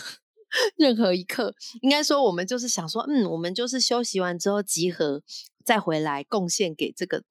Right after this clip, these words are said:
全世界，真的很棒。调频哈，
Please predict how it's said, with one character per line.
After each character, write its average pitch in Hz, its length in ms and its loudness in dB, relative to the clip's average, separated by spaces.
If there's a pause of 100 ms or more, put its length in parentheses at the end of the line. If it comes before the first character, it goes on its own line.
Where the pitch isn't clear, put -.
(220)
全 151 200 -2
世 170 200 -6
界， - 360 -6
真 165 100 -10
的 170 80 -4
很 143 140 -8
棒。 - 240 -2 (640)
调 196 220 4
频 180 320 2
哈， 190 200 0